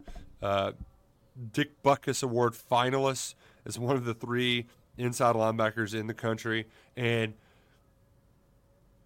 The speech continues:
first and foremost, this could be huge if they land this guy, right? But I, I do think it is important to note that he is, uh, much more of a Mike linebacker, north-south run stopper.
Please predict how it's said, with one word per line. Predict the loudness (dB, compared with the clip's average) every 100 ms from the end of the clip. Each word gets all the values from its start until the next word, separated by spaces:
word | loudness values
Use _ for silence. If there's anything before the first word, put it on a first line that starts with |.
| _ _ 0
first | 2 4
and | 2
foremost, | 4 4 4 0 -2 -14 -20 _
this | -6 -2
could | -2 -2
be | -4
huge | -4 -4 -6
if | -8
they | -8 -10 -12 _ -20 -20 -20 _ -10
land | -2 0 0
this | -4 -6
guy, | -2 -2
right? | 2 4 4 -2 -14 -20 -20 -20 -20 2
But | 6 8
I, | 8 4 0
I | 2
do | 4 2
think | 2 2 2
it | 4
is | 4 2 -2
important | -2 0 0 -4
to | -4
note | 2 2 2 -4 -20 -20 -18 -18 -16 -18 -14 -2
that | -2
he | 2 6
is, | 8 6 4
uh, | 4 4 2 2
much | 0 0
more | 0 2
of | 2
a |
Mike | 2 2 4
linebacker, | 4 4 4 2 2 -2
north-south | 0 0 0 2 4 2 -4 -20 -20 -14 0
run | 4 4 2
stopper. | 2 2 2 -2